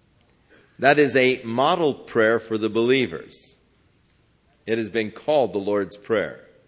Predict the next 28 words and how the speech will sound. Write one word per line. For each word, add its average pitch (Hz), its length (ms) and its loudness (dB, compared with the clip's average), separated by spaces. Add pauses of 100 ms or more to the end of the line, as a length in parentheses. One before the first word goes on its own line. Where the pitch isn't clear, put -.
(1080)
But 127 200 -4
the 135 100 -8
seventeenth 165 920 -6
chapter 127 760 -4
of 92 300 -10
John 90 560 -4
is 92 220 -8
truly 90 760 -6 (100)
the 95 100 -6
Lord's 92 480 -6
Prayer. 76 460 -8 (1300)
This 180 260 2
is 147 220 -4 (120)
his 185 240 -4
prayer 101 640 -2 (260)
that 107 100 -8
he 113 120 0
is 110 260 -4
offering 101 720 -6
to 101 140 -8
the 90 160 -6
Father. 85 560 -8 (580)
And 110 300 -2 (120)
I 127 320 0
would 120 360 -4
suggest 123 960 -2
that 107 260 -4
you 107 280 0